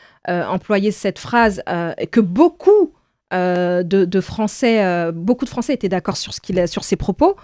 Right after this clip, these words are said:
Euh, moi aussi, hein, euh, j'ai, j'ai fait plein de médias où je suis montée au créneau en disant, « Mais quel est le problème ? C'est une réalité. »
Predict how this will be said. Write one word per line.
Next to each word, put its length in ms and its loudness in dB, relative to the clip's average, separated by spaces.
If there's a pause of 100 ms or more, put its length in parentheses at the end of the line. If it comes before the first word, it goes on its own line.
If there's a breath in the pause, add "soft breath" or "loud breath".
(300 soft breath)
Euh, 100 -2
moi 140 0
aussi, 300 0
hein, 260 2
euh, 160 0
j'ai, 220 -4
j'ai 160 -4
fait 100 -10
plein 160 -4
de 60 0
médias 320 0
où 80 -2
je 60 -10
suis 100 -6
montée 220 -4
au 40 0
créneau 320 -4
en 80 -2
disant, « 260 -6
Mais 220 -6 (480)
quel 160 2
est 60 2
le 40 -6
problème ? 460 0
C'est 140 -8
une 100 -6
réalité. » 580 -2